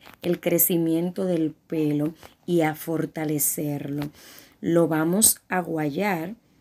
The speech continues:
buscamos un guayo y utilizamos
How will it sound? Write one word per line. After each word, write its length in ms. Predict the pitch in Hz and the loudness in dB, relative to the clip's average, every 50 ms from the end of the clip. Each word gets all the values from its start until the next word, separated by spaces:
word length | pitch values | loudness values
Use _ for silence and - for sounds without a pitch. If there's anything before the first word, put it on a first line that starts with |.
| _ _ - | _ _ -10
buscamos 480 | 180 170 160 - - - 156 156 165 180 | -6 -2 0 0 0 0 0 0 2 2
un 160 | 185 185 180 | 2 0 0
guayo 540 | 196 226 240 269 262 247 190 170 220 277 302 - _ _ _ - - - _ _ | 0 0 0 0 0 0 0 -2 -2 -2 -4 -4 _ _ _ -20 -20 -20 _ _
y 120 | - 226 254 | 0 2 2
utilizamos 1040 | 262 262 285 269 277 285 269 - - 214 185 180 175 175 180 190 202 196 - - | 2 4 6 6 6 6 6 4 2 2 0 -2 -2 -2 -2 0 0 0 0 0